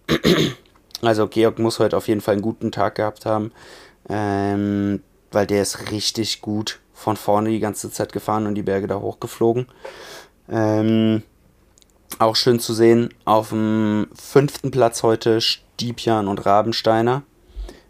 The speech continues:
Ähm, insgesamt muss man sagen, ich sag jetzt mal die Top-Marathon-Fahrer, also Baum, Egger, äh, Stutzmann, Porro, Rabensteiner, Stiepian,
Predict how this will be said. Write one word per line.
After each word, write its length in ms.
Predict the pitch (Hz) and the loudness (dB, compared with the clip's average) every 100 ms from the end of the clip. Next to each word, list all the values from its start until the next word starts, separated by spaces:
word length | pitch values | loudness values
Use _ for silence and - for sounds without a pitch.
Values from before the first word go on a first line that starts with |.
| - | -10
Ähm, 560 | 104 101 101 101 101 - | -8 -6 -6 -4 -6 -2
insgesamt 1000 | 117 - 117 110 113 113 131 143 - - - | -2 -2 -6 -2 2 2 0 -4 -6 -10 -6
muss 220 | 123 123 | -4 -2
man 140 | 117 110 | 0 2
sagen, 400 | 110 113 113 - | 4 4 0 -4
ich 120 | - - | -12 -8
sag 140 | 117 | -6
jetzt 100 | 120 | -4
mal 80 | 110 | -6
die 160 | 107 | -6
Top-Marathon-Fahrer, 1400 | - 117 - 107 110 135 135 139 135 - 123 127 127 131 - - - - | -2 -2 0 2 2 2 0 -2 -4 0 2 4 2 2 -6 -20 -20 -14
also 280 | - 101 104 | -8 -6 -2
Baum, 320 | 101 107 107 | 2 2 2
Egger, 680 | - 117 113 110 107 110 - | 2 2 4 4 6 4 2
äh, 220 | 104 95 | 0 0
Stutzmann, 600 | - - 117 - 110 107 | -2 -2 -2 0 0 0
Porro, 600 | - 110 104 107 107 104 | 2 2 4 4 4 2
Rabensteiner, 720 | - 101 101 101 - 101 101 | 2 2 2 -2 -4 -4 -4
Stiepian, 680 | - - 110 110 110 107 107 | -6 -6 -6 0 0 2 -2